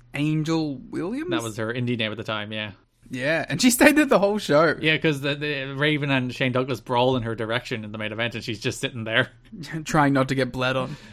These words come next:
Speaker 2: Which is, I think, the main goal when you go to an N W A T N A show, just try not to be bled on.
Speaker 1: Or puked on.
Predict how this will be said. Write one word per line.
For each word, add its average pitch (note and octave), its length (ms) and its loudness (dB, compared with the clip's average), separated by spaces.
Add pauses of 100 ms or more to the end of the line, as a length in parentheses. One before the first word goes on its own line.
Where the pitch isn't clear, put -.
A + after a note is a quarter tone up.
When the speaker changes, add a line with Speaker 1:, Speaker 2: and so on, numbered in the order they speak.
(120)
Speaker 2:
Which C3+ 260 -2
is, C3+ 320 0
I B2+ 120 -2
think, C#3+ 220 -6
the - 160 -6
main D3+ 320 -2
goal A#2 200 0
when G#2 100 -6
you G#2 100 -6
go G#2+ 140 -4
to G#2+ 100 -8
an G#2+ 80 -8
N G#2+ 80 -6
W G#2 240 -6
A G2 40 -8
T A2 120 -6
N G#2 80 -8
A A2+ 120 -2
show, B2+ 220 -2
just B2+ 200 -4
try C3 140 0
not C3 140 -2
to C3 60 -4
be B2+ 100 0
bled B2 300 0
on. F#2+ 280 -8 (320)
Speaker 1:
Or F#3 160 0
puked D#3 360 2
on. B2 160 -4